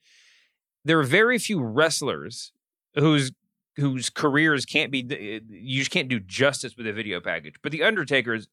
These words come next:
got a cool video package. It was top notch. It does not even scratch the surface of his career.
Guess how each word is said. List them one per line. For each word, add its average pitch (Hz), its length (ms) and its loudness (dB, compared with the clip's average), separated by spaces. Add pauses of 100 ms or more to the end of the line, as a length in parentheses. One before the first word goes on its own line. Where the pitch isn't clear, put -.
(100)
got 139 140 2
a 117 60 2
cool 208 320 0
video 131 280 4
package. 98 360 0
It 160 40 -2
was 120 140 -8
top 143 240 2
notch. 110 400 -2 (800)
It 175 120 2
does 160 140 2
not 147 220 4
even 127 200 0
scratch 123 380 0
the 107 60 -10
surface - 720 -2
of 95 100 -14
his 95 160 -12
career. 62 520 -16